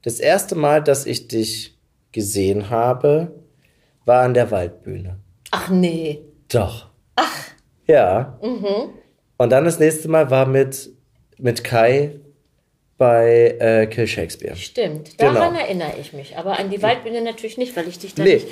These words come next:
Speaker 1: nee, da war
Speaker 2: gesehen
Speaker 1: ich auch,
Speaker 2: habe.
Speaker 1: da war ich auch im Publikum und
Speaker 2: Ja,
Speaker 1: hab
Speaker 2: ja,
Speaker 1: das
Speaker 2: genau.
Speaker 1: einfach nur da gesehen. Da warst du ja was spez-, sehr Spezielles bei den drei Fragezeichen, der Mund.
Speaker 2: Unter anderem, ja.
Speaker 1: Genau, unter
Speaker 2: Genau,
Speaker 1: anderem.
Speaker 2: genau.
Speaker 1: Aber ich,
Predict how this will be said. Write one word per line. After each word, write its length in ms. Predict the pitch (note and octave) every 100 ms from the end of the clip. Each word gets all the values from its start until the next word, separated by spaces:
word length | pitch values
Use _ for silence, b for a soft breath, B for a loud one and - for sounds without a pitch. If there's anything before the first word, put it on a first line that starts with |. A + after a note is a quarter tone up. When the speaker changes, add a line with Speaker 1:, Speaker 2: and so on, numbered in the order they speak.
| B
Speaker 1:
nee, 140 | C#3+ D3
da 100 | F#4
war 120 | G4
Speaker 2:
gesehen 20 |
Speaker 1:
ich 60 | A3+
auch, 40 | F#3
Speaker 2:
habe. 100 | A3
Speaker 1:
da 180 | D3+ -
war 200 | D3+ F3
ich 140 | C4+
auch 180 | D#3 -
im 460 | D3 C#3+ C#3+ C#3+ -
Publikum 480 | F#3 C3+ B2+ C3+ B2+
und 60 |
Speaker 2:
Ja, 60 | C#4
Speaker 1:
hab 120 | A#3+
Speaker 2:
ja, 40 | A#3+
Speaker 1:
das 100 | C3
Speaker 2:
genau. 100 | C#3
Speaker 1:
einfach 380 | D3+ F3 F3 D#3+
nur 140 | D#3+ E3
da 200 | C3+ C#3+
gesehen. 340 | D3+ C#3+ C#3+ B B -
Da 140 | D#3+
warst 260 | E3+ G#3 -
du 80 | G3+
ja 180 | F#3+
was 200 | F#3 F#3+
spez-, 340 | - F#3 F#3 -
sehr 200 | E3+ F#3+
Spezielles 720 | F#3+ F3+ E3+ - F3+ D3 C#3
bei 140 | - C3
den 100 | C3+
drei 180 | C#3 C3+
Fragezeichen, 680 | D3+ D#3 E3+ E3+ D#3 D3+ C3
der 160 | C#3+
Mund. 640 | C#3 C#3+ E3+ G3 F3 - - b b _
Speaker 2:
Unter 280 | A3 A#3+ D#4
anderem, 500 | F#4 B3+ F#3 F3 E3
ja. 180 | B3 B3
Speaker 1:
Genau, 340 | A3 D3 B2 -
unter 380 | E3+ A#3 G#3
Speaker 2:
Genau, 140 | G3 D3
Speaker 1:
anderem. 320 | B2 A#2+ A2+ - -
Speaker 2:
genau. 460 | B3+ A#3 F3+ F3
Speaker 1:
Aber 520 | C#3 D3 C#3+ C#3+ C#3+ D3
ich, 400 | C3+ B2+ -